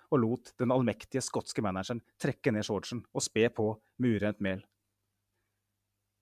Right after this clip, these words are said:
Det var anledningen da dagens X-spiller virkelig beviste at han var en Arsenal-gutt. De sedvanlige opptøyene i spillertunnelen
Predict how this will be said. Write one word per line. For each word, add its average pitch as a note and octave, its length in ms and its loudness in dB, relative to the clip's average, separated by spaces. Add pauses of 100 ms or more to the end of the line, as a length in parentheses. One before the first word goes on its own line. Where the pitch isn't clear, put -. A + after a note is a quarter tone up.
(500)
Det B2+ 120 10
var B2+ 120 12
anledningen A2+ 600 4 (760)
da D#3 100 6
dagens A2+ 340 2
X-spiller A2+ 420 -2 (580)
virkelig A#2 480 4
beviste G#2+ 420 -2
at - 200 -6
han A#2 100 0
var F#2 260 -2
en A2 140 -2
Arsenal-gutt. G2 540 -8 (1400)
De C3+ 100 0
sedvanlige B2+ 480 8
opptøyene A2 560 2
i D3 80 0
spillertunnelen A2+ 600 2